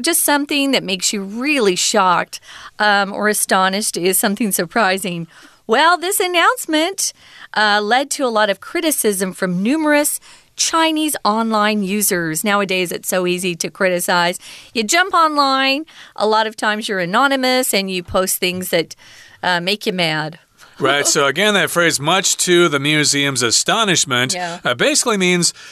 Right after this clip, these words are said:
Speaker 2: uh, the museum was astonished or very surprised about this announcement,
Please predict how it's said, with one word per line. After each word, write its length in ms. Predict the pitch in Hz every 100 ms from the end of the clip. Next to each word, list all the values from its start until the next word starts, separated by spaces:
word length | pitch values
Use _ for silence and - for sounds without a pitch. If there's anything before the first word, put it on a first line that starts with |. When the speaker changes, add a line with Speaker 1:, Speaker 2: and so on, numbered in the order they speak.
| - 139
Speaker 2:
uh, 140 | 131
the 100 | 131
museum 520 | 127 135 135 160 151
was 220 | 135 120
astonished 760 | 117 107 - 254 285 185 208 151
or 180 | 131 117
very 260 | 113 170
surprised 720 | 143 123 - 277 208 190 190 - - -
about 380 | 220 160 147 135
this 200 | 135 -
announcement, 760 | 131 127 175 226 - 127 123